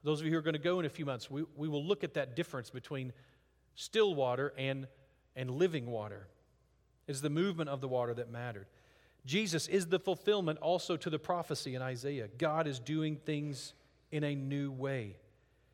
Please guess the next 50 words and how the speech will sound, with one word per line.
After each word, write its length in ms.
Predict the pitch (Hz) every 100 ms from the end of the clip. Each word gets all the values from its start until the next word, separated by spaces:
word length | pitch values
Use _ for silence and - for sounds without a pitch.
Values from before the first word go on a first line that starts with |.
| _
He 100 | -
was 200 | 165 143 - -
going 320 | 131 160 190 185
to 80 |
provide 500 | 180 175 151 160 151 135
even 300 | 156 170 165
in 80 |
the 80 | 160
desert, 440 | 139 147 147 123 113
even 300 | 151 175 180
in 80 | 175
the 80 | 160
desolation, 680 | 160 147 156 147 135 135 127
even 280 | 151 170 175
amidst 300 | 147 160 -
the 80 |
contention 600 | 131 131 113 156 151 156 127
and 120 | 117
the 80 | 113
struggle. 500 | - 135 120 107 95 - _ _ _ _ _ _ _ _ _ _ _ _ _
Then 140 | 135
when 100 | 139
Jesus 260 | 131 165 156
was 140 | 151
here, 180 | 190 185
he 140 | 151 180
met 160 | 170
a 40 | 151
woman 300 | 147 160 135
in 80 |
a 60 | 127
situation 540 | - 160 156 147 143
just 240 | 123 151 -
like 240 | 151 147
this, 220 | 120 104
the 100 | -
woman 380 | 120 135 143 143 139 - _ -
who 60 | 135
we 100 | 131
know 200 | 135 131
as 100 | 117
the 100 | 123
woman 220 | 127 127
at 80 | 123
the 80 |
well. 320 | 123 131 117 92 - _ _ _ _ _ _ _ _ _ _ _ _
Jesus 280 | - 151 135
said 260 | - 156
to 80 | 147
her, 280 | 123 113 110